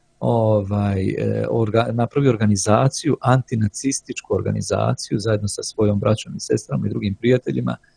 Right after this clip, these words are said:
i š-, e, pišu letke, bore se protiv nacista na svoj način,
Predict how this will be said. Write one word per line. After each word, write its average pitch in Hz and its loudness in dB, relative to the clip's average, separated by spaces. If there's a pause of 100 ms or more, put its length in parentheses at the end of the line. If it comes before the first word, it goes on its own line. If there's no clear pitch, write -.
(440)
i 127 4
š-, - 4
e, 113 6
pišu 120 4
letke, 110 6
bore 120 10
se - -2
protiv - -6
nacista 110 -6
na 113 -2
svoj 110 -6
način, 110 -10